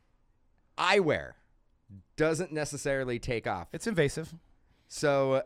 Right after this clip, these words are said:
Speaker 1: do you think this is gonna be the new norm, or is it gonna be a fad and we're just gonna forget about it and move on to something
Speaker 2: Man,
Speaker 1: else?
Speaker 2: it's tough. I think at thirty-five hundred dollars, it's gonna be a lot. It's gonna be hard to anybody to justify that price point.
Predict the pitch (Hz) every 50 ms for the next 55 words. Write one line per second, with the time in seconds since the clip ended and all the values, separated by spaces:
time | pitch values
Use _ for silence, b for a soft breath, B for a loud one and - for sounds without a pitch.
0 | - - - - _ _ - 123 113 151 165 196 214 - - - - 170 170 175
1 | 170 165 160 143 156 147 131 143 156 147 139 117 143 139 135 123 135 127 127 131
2 | 131 123 123 123 135 131 120 113 113 113 113 104 117 110 113 110 123 117 110 113
3 | 107 101 - - 110 110 110 110 107 107 104 - - 104 98 101 101 98 101 -
4 | - 113 98 92 - 104 95 104 101 98 95 101 98 98 101 101 101 - 98 98
5 | 98 101 101 95 98 95 95 95 92 87 - 101 95 - 98 95 92 92 98 104
6 | 107 - - - - 147 147 139 - - - 135 - - 165 151 160 135 - -
7 | 147 143 139 135 - 135 123 117 120 127 120 113 107 110 120 123 117 104 92 90
8 | 90 95 107 98 95 95 90 90 90 92 95 98 95 95 95 95 98 - - 110
9 | 98 92 87 90 95 92 90 92 80 98 101 104 101 107 107 110 110 107 104 113
10 | 107 - - - - 120 117 117 123 120 120 - 127 123 123 - - 135 135 135
11 | 135 -